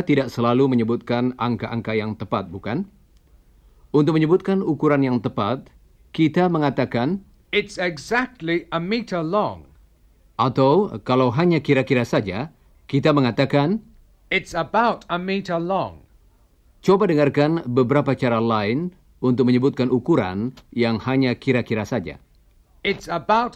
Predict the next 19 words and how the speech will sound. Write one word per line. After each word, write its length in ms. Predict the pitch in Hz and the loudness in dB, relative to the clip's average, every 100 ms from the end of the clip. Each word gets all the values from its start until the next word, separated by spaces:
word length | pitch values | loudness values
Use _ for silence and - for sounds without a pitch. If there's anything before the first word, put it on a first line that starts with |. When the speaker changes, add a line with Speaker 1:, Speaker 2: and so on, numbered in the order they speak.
| - | -8
Speaker 2:
a 80 | |
meter 400 | 175 202 214 202 | -4 -2 -2 -2
long. 560 | 190 185 180 110 90 78 _ _ _ _ _ _ _ | -2 0 0 -2 -10 -20 _ _ _ _ _ _ _
It's 320 | 160 165 - | -6 -6 -8
roughly 560 | 160 233 233 156 160 160 - | -2 -2 0 -4 -4 -6 -8
a 80 | 147 | -8
meter 400 | 160 180 170 160 | -6 -8 -6 -6
long. 560 | 156 170 120 90 82 _ _ _ _ _ _ | -2 -2 -4 -10 -20 _ _ _ _ _ _
It's 240 | 165 170 | -8 -6
approximately 1040 | 175 170 247 254 - 170 151 151 151 151 - | -10 -2 0 0 -4 -6 -6 -4 -6 -6 -6
a 160 | 156 | -6
meter 400 | 160 180 165 165 | -4 -8 -6 -6
long. 480 | 147 165 120 87 76 _ _ _ _ _ _ | -2 -2 -2 -10 -20 _ _ _ _ _ _
It's 240 | 156 147 - | -8 -8 -6
something 480 | - 247 247 180 160 | -2 -2 -2 -4 -4
like 320 | 156 156 156 - | -2 -2 -4 -8
a 80 | 156 | -8
meter 400 | 156 170 160 147 | -6 -6 -6 -4
long." 480 | 147 147 104 80 69 | -2 -2 -4 -12 -20